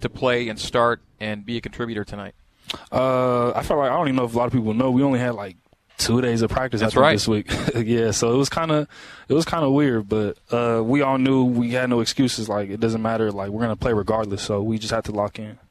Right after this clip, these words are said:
Speaker 1: How are you feeling right now?
Speaker 2: Uh, I'm feeling great.
Speaker 1: And you guys get a couple of weeks now to, uh, to, well, y-, yeah, you, you, you get a, you get a bye week on the fourteenth, and then you have an F C S game home on the twenty-first. We'll see what happens after that.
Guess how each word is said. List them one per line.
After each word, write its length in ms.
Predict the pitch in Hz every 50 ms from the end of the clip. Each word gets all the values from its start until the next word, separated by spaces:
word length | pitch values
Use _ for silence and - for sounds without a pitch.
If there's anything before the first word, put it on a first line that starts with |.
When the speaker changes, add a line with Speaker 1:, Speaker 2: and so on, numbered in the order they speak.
| _ -
Speaker 1:
How 140 | 131 135 127
are 80 | 131
you 120 | 135 139 147
feeling 320 | - - 120 113 110 104
right 140 | 101 101 -
now? 240 | 98 98 98 95 - _ _ -
Speaker 2:
Uh, 80 | 120
I'm 120 | 117 127 165
feeling 220 | - 160 139 131
great. 300 | 120 151 175 147 104 - - - - - - - _ _ _ _ -
Speaker 1:
And 120 | 120 120 127
you 60 | 131
guys 240 | 127 139 139 135 -
get 140 | - 139 131
a 40 |
couple 280 | 123 - 139 131 139 135
of 60 | 123
weeks 280 | 127 135 139 - - -
now 220 | 139 131 127 131
to, 340 | 131 - - 147 131 127 127
uh, 440 | 120 120 113 113 110 110 110 110 104 - -
to, 160 | - - -
well, 220 | 147 123 127 127 131
y-, 180 | 131 135 131 127
yeah, 180 | 139 165 180
you, 160 | 143 110 107 113
you, 160 | 110 127 120
you 120 | 120 123
get 180 | - 123 120 117
a, 80 | -
you 100 | - 127
get 100 | 120 117
a 40 | 117
bye 220 | 101 117 120 131 139
week 240 | 139 143 147 -
on 80 | 143 135
the 80 | 127 113
fourteenth, 600 | - - 131 135 - - - 143 139 151 143 -
and 60 | 123
then 60 | 120
you 80 | 117 117
have 100 | 117 113
an 60 | 117
F 140 | 123 127 -
C 220 | - - 131 127
S 160 | 127 123 - -
game 240 | 139 131 131 123
home 180 | 123 135 131 127
on 60 | 117
the 60 | 113 113
twenty-first. 600 | - - 135 131 127 - - 131 135 151 139 -
We'll 100 | 127 117
see 240 | - - - 156 165
what 140 | 151 127
happens 360 | - 123 120 120 - 120 107 120
after 220 | 117 117 - 123
that. 240 | 120 123 131 135